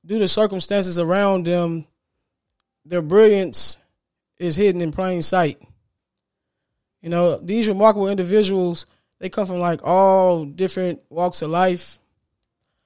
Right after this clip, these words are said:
very diverse backgrounds sometimes. It could be a person that's in low income environment. It could be a person that's in the boardroom. And the common denominator with these people is their yearning for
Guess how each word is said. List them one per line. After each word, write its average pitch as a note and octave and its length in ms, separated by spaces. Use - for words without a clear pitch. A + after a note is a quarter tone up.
very F#3 220
diverse F3 380
backgrounds F3 500
sometimes. F3 540
It G3+ 60
could F#3+ 120
be F3+ 80
a E3+ 60
person F3+ 400
that's F3 340
in E3+ 320
low F#3 340
income F#3 460
environment. F#3 680
It F3+ 100
could F3+ 120
be F3 80
a E3 80
person F3 300
that's E3 160
in F3 80
the D3+ 80
boardroom. D#3 680
And F3 380
the F3 360
common B3+ 280
denominator G#3 560
with F#3 140
these F3 180
people G#3 440
is F3+ 140
their F#3 140
yearning G#3+ 380
for F#3 420